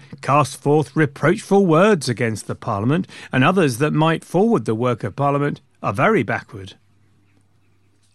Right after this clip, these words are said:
In summary, religion was dividing the country as it was beginning to divide Parliament. To Puritans and anti-Laudians,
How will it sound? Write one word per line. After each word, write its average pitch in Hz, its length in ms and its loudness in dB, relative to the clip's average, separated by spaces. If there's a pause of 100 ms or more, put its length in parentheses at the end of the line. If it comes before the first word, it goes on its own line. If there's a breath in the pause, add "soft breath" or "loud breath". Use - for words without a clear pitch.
(100)
In 180 160 4
summary, 110 540 -4 (720 soft breath)
religion 180 520 4 (280)
was 135 160 2
dividing 123 580 0
the 123 80 2
country 104 540 -6 (340)
as 113 160 -4
it 127 100 -4
was 113 160 -8
beginning 107 420 -4
to - 140 -10
divide 101 540 -6
Parliament. 123 540 -4 (260 loud breath)
To - 100 -6
Puritans 190 640 0
and 127 140 0
anti-Laudians, 156 1000 -2